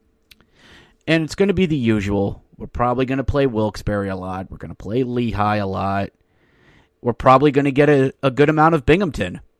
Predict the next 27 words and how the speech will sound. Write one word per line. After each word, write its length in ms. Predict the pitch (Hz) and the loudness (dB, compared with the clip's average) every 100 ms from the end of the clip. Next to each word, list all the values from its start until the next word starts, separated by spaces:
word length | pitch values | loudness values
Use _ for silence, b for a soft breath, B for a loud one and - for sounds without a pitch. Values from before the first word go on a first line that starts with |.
| _ _ | _ _
I'm 160 | 101 139 | -4 0
all 140 | 139 | 0
for 180 | - 87 | 0 -6
that. 260 | 87 101 - _ _ _ _ _ _ _ _ _ _ - | -4 -4 -8 _ _ _ _ _ _ _ _ _ _ -6
I'm 140 | 131 131 | 0 2
not 200 | 131 - | 2 2
sure 300 | 135 127 120 | 2 4 4
we're 140 | 117 | 4
actually 320 | 113 - 110 | 2 0 -4
gonna 100 | 104 | -6
travel 380 | - 120 120 117 | -2 4 4 4
up 140 | 107 - | 0 0
to, 240 | 110 107 | 2 2
uh, 80 | 101 | 2
Utica 500 | 98 113 123 - 117 | 2 4 4 6 6
or 180 | 104 95 | 6 4
Rochester 880 | 107 131 - 98 101 - 104 - _ b b b b b _ | 6 4 4 -2 -4 -2 -4 -6 _ b b b b b _
unless 360 | 120 113 117 - | 0 2 0 0
we 100 | 117 | 2
get 160 | 113 110 | 4 2
enough 240 | 110 104 | 2 0
vaccine 680 | 107 110 - 117 110 107 101 | 2 2 2 -2 0 0 -2
in 120 | 90 | -4
the 60 | 90 | -6
pipeline 680 | 95 95 92 98 120 175 - _ _ _ _ _ - | -6 -6 -4 -4 -4 -8 -14 _ _ _ _ _ -10
to 120 | 98 | -6
where 500 | 101 101 101 95 | -4 -4 -4 -6